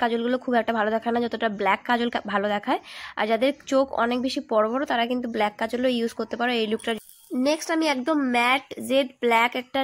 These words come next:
লিকুইড আইলাইনার ইউজ করেছি। এটা হলো সুগার পপের ম্যাট লিকুইড আইলাইনার। তো এর সাহায্যে আমি একদম বেসিক একটা উইং লাইনার ড্র করে নিয়েছি। আর তারপর আমি এখানে সুগারের মাস্কারাটা অ্যাপ্লাই করে নিয়েছি just চেঞ্জ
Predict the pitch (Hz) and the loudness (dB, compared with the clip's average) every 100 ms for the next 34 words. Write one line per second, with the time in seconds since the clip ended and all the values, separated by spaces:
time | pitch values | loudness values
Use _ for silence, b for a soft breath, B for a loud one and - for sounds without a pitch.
0 | 254 240 254 262 254 262 269 240 247 - | -2 -4 0 2 2 2 0 0 -2 0
1 | 269 269 311 254 262 254 254 233 247 254 | -2 0 -2 0 0 0 -2 -2 0 0
2 | 247 - 277 311 - - 233 233 233 233 | -4 0 0 0 -8 -10 -6 -4 -2 -2
3 | 240 233 254 240 208 208 214 247 427 B | -4 -4 -2 0 0 0 2 2 0 B
4 | B B - 226 220 - 262 277 269 277 | B B -6 -4 -2 0 0 2 2 2
5 | 269 262 240 233 277 240 233 240 277 262 | 2 2 -2 -2 -2 2 2 0 -2 -2
6 | 262 269 254 254 240 240 262 233 214 208 | 0 0 2 2 2 2 0 0 0 2
7 | 247 240 240 233 339 523 _ _ _ _ | 2 2 0 0 -2 -2 _ _ _ _
8 | _ _ - 247 240 254 330 349 349 339 | _ _ -2 -2 2 0 2 2 2 0
9 | 349 349 285 269 285 294 262 - 262 233 | -2 -2 0 2 4 4 0 0 0 2
10 | 262 247 254 254 269 262 269 262 233 233 | 4 2 2 0 0 0 0 -2 -2 -2
11 | 240 - 226 - - 247 254 | -2 -4 -4 -4 -4 0 0